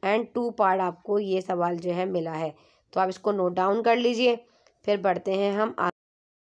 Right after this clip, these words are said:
अब आपके पास, आपके पास क्वेश्चन नंबर जो सिक्स है, ये आपको basically कहाँ से मिला है? क्वेश्चन नंबर सिक्स जो है वो आपको, आपके पास आपकी एक्सरसाइज एट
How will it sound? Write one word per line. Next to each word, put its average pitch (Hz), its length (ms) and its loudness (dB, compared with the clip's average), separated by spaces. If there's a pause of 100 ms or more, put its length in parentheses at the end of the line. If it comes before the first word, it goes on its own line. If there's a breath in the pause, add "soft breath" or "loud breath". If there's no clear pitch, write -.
अब 240 80 -8
आपके 233 220 -2
पास, 240 100 6
आपके 220 160 2
पास 226 80 2
क्वेश्चन 226 300 2
नंबर 214 200 2
जो 214 120 4
सिक्स 247 400 0
है, 208 200 4
ये 226 140 2
आपको 214 240 2
basically 208 480 -2
कहाँ 196 240 0
से 220 120 -2
मिला 196 280 2
है? 202 180 2
क्वेश्चन 208 320 0
नंबर 220 180 2
सिक्स 202 240 -2
जो 202 120 0
है 202 80 4
वो 202 100 2
आपको, 185 220 -2
आपके 185 280 -2
पास 208 200 -2
आपकी 190 360 -4
एक्सरसाइज 202 540 -2
एट 220 300 0